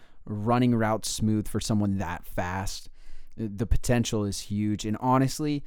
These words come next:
I don't know where you see him, and I know we'll talk about it a little bit more, but what, what jumped off the board for me would be Denver, with Drew Lock, with that arm, and then Cortland Sutton being there too. I think that would be a,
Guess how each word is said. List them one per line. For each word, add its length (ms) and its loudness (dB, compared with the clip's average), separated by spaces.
I 120 0
don't 140 6
know 100 4
where 180 2
you 240 2
see 240 0
him, 160 4
and 100 0
I 60 0
know 140 0
we'll 120 -2
talk 200 0
about 160 0
it 40 -2
a 40 -4
little 180 -4
bit 160 -4
more, 240 2
but 140 0
what, 300 2
what 200 0
jumped 280 -2
off 160 2
the 80 -2
board 340 -2
for 160 -2
me 300 2
would 120 0
be 120 4
Denver, 460 -6
with 120 -2
Drew 320 2
Lock, 460 2
with 140 -2
that 200 -4
arm, 420 2
and 140 2
then 100 0
Cortland 460 2
Sutton 360 -2
being 260 0
there 140 -2
too. 260 -4
I 60 -6
think 220 -4
that 80 -4
would 140 -6
be 140 -2
a, 120 -6